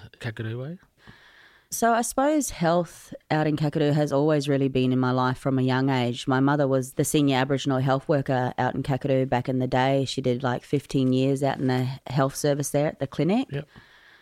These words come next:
Speaker 2: So we always had people coming to our house out on the outstation, you know, for different things, domestic violence problems, crocodile attacks, um, also things like scabies, having sores on their bodies, stuff like that. So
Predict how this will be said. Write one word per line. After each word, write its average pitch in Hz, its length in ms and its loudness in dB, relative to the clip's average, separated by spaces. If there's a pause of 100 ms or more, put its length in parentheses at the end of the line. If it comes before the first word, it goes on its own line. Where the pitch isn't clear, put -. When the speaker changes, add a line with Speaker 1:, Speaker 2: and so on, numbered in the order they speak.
(220)
Speaker 2:
So 175 320 2
we 185 100 2
always 208 240 2
had 147 180 -2
people 147 300 0
coming 135 400 0
to 139 120 -2
our 131 100 2
house 131 420 0
out 131 140 2
on 131 100 0
the 131 120 0
outstation, 131 680 -2
you 131 60 2
know, 131 220 2
for 127 380 0 (540)
different 147 360 0
things, 135 480 2
domestic 131 460 -2
violence 127 480 0
problems, 127 840 0
crocodile 127 580 0
attacks, 127 840 -2
um, 131 360 0
also 135 300 0
things 131 320 -2
like 120 140 -2
scabies, 147 800 0
having 123 480 -2
sores 135 500 2
on 135 160 2
their 135 140 0
bodies, 135 440 0
stuff - 280 -4
like 127 220 -2
that. 190 260 -2
So 131 400 0